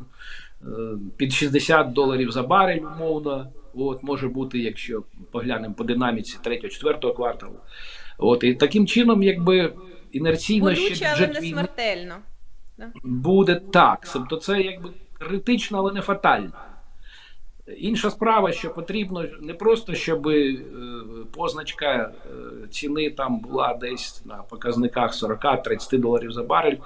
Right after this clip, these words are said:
Speaker 1: от, а щоб вона трималась ще довгий час, і не, не один, не два місяці, с-, ну, потрібно, щоб рік-два вона так протрималася. Ну, власне, коли ми повернемось,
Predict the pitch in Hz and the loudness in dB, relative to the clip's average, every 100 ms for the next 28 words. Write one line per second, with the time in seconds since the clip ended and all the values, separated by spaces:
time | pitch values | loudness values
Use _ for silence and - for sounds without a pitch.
0 | - - - - - 131 131 131 127 123 | -12 -12 -14 -10 -4 -4 -2 -4 -2 2
1 | 165 - 175 175 185 202 165 110 - - | 2 4 6 6 8 6 4 0 -6 -12
2 | - - - - - - - 139 131 127 | -12 -14 -12 -14 -16 -16 -10 -4 -2 -2
3 | 135 156 135 107 - 101 101 107 113 113 | -4 -4 -4 -6 -10 -10 -8 -6 -4 0
4 | 123 127 131 160 120 110 131 151 131 107 | 2 4 4 4 4 2 4 6 4 0
5 | 98 - - - - - - 98 - - | -4 -8 -12 -12 -14 -16 -10 -8 -8 -8
6 | - 143 117 - - - - - - - | -8 -6 -6 -6 -10 -12 -14 -12 -12 -10
7 | - - 101 120 110 110 127 120 117 113 | -10 -6 -4 -4 0 4 6 6 2 -2
8 | 113 - 131 156 180 135 92 - - - | -6 -4 -2 2 4 4 2 -6 -14 -16
9 | - - - - - 254 147 208 208 196 | -16 -16 -14 -4 2 4 4 2 0 -2
10 | 190 196 190 190 190 190 180 175 170 160 | 4 4 4 2 2 2 2 -2 -6 -8
11 | - - | -10 -10